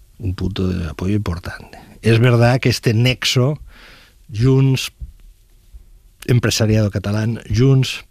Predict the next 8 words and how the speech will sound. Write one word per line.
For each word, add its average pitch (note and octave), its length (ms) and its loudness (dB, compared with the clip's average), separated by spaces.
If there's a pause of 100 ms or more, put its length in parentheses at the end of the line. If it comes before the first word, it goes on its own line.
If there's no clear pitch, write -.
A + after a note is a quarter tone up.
(120)
pequeño A#2 600 -2 (260)
y - 140 -10
medio A2 380 2
empresariado G2 640 -4
catalán, G2 360 -6
es A2 160 0
muy A#2 220 4
importante. G2 680 -6